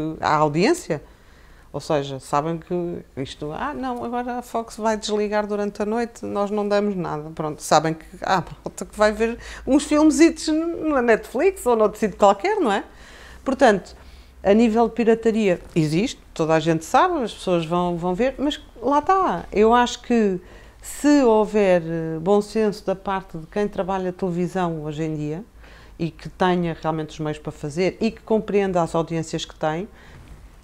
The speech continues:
eu acho que se consegue, acho que se consegue ser interessante desse lado, como ser interessante do outro lado. Eu, e falo isto porque eu sou cliente dos dois lados, um bocado vendida, portanto vejo coisas na televisão que gravo, nunca vejo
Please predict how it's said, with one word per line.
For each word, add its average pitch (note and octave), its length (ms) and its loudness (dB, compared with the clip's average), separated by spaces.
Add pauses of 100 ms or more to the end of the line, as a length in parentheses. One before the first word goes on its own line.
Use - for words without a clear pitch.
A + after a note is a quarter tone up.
(160)
eu A4 200 -2
acho A4 160 -2
que - 60 -14
se - 120 -12
consegue, G#3 600 2 (680)
acho A3 240 0
que - 80 -12
se - 60 -10
consegue B3 460 0
ser B3 200 0
interessante A3+ 640 0 (360)
desse G#3+ 440 4
lado, C4+ 500 2 (200)
como G#3 220 -2
ser G#3+ 180 -2
interessante A3+ 640 0
do A3+ 100 -2
outro A3 220 -4
lado. D#3+ 360 -6
Eu, B3 300 2
e G#3+ 220 0
falo A3 420 2
isto B3 280 -6
porque C4 480 -6 (640)
eu C4 160 4
sou C#4 220 2
cliente B3 600 0
dos A3+ 220 -2
dois B3+ 220 0
lados, G3 460 0
um F3 40 -4
bocado D#3+ 280 -4
vendida, A3+ 460 -2
portanto E3+ 560 -10
vejo E3+ 300 -4
coisas F3 340 -4
na E3 200 -6
televisão F3 580 -4
que F#3+ 140 -6
gravo, G#3+ 380 4
nunca B3 380 2
vejo F3 600 -2